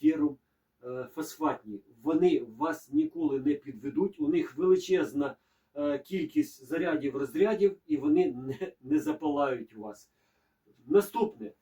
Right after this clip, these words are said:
е, режим Д Б Ж. Почитайте, що це таке, і я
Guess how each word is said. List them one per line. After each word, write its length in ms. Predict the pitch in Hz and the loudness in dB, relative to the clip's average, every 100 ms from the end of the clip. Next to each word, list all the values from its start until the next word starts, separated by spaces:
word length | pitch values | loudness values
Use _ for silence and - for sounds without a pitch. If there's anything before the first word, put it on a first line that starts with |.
| _ _ _ | _ _ _
е, 280 | - - 302 | -2 0 0
режим 480 | - 160 - 208 180 | -2 -4 -4 -2 -2
Д 160 | - 180 | 0 4
Б 120 | 185 | 4
Ж. 320 | - 302 - _ _ | 4 0 -2 _ _
Почитайте, 600 | - 302 311 320 139 - 131 | -12 -10 -8 -4 -4 -6 -14
що 180 | - | -10
це 160 | 127 - | -12 -12
таке, 400 | 131 120 202 220 _ _ | -20 -2 0 0 _ _
і 260 | 147 131 - - | -6 -6 -6 -6
я 240 | - - | -4 -4